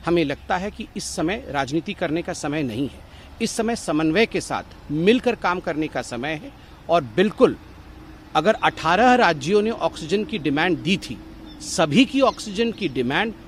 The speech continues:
पूरी की गई है। कोई राज्य आज ये नहीं कह सकता कि केंद्र सरकार उन्हें ऑक्सीजन नहीं दे रही है। केवल और केवल इस प्रकार का एक,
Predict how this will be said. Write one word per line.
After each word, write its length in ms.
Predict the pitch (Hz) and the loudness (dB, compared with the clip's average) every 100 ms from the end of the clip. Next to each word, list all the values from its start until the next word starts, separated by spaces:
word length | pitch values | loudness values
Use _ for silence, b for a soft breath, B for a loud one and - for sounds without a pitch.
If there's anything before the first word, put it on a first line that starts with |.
| - - | -20 -8
पूरी 240 | 180 202 | -2 0
की 320 | 214 - 208 226 | -2 2 6 6
गई 220 | 170 131 | 6 2
है। 140 | - - - - - - - | -6 -14 -20 -20 -20 -20 -2
कोई 280 | 190 233 269 | 8 8 8
राज्य 400 | 220 185 139 143 | 6 4 2 -2
आज 300 | - 139 131 | -2 -4 0
ये 100 | 165 | 2
नहीं 180 | 180 247 | 4 4
कह 160 | 214 | 2
सकता 380 | 196 202 - 190 | -2 -4 -4 -4
कि 120 | 190 | -2
केंद्र 340 | 202 175 180 170 | -4 -2 -2 -4
सरकार 420 | - 151 175 185 | -6 -6 -2 -2
उन्हें 220 | 165 165 | 0 -4
ऑक्सीजन 440 | 165 131 - 151 165 | -4 -6 -6 -2 0
नहीं 240 | 127 147 | 0 -2
दे 160 | 131 110 | -4 -6
रही 120 | 90 | -10
है। 580 | - - - - - - | -16 -20 -20 -20 -16 2
केवल 340 | 233 254 294 | 6 8 6
और 120 | 269 | 4
केवल 400 | 233 202 185 - 87 - - - | 2 4 6 6 2 -12 -16 -2
इस 160 | 294 - | -2 -2
प्रकार 380 | 226 214 190 | -4 0 0
का 280 | 175 160 110 - - - - | 0 -2 -4 -8 -20 -20 -4
एक, 120 | 196 | 0